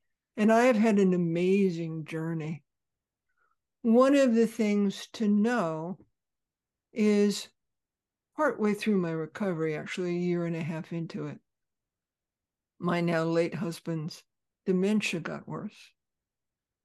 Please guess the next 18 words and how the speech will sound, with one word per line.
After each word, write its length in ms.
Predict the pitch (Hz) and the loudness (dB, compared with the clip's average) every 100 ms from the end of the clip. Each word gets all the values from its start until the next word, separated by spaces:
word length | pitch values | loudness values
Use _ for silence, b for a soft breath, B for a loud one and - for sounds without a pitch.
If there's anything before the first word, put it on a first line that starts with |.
| _ | _
And 200 | 202 196 | 0 2
I 200 | 196 214 | 4 4
was 260 | 202 202 - | 2 0 -2
his 180 | 196 | -6
caregiver 680 | - - 247 208 151 160 165 | -6 -4 -2 0 -2 -4 -6
as 100 | 170 | -8
I 100 | - | -8
was 220 | 165 175 185 | -6 -6 -6
recovering 600 | 175 - 196 185 180 175 | -6 -4 -4 -2 -2 -4
from 240 | 196 175 | -4 -4
my 140 | 170 | -6
stroke. 520 | 170 - 170 160 - - _ _ _ _ _ _ - | -8 -8 -6 -6 -10 -20 _ _ _ _ _ _ -4
I 60 | |
was 180 | 196 196 | 0 0
his 160 | 208 202 | -2 -6
caregiver 500 | - 185 185 170 165 | -2 -2 -2 -4 -6
twenty-four 520 | - 156 160 - - | -8 -8 -10 -12 -12
seven 400 | - 156 156 190 | -10 -10 -8 -10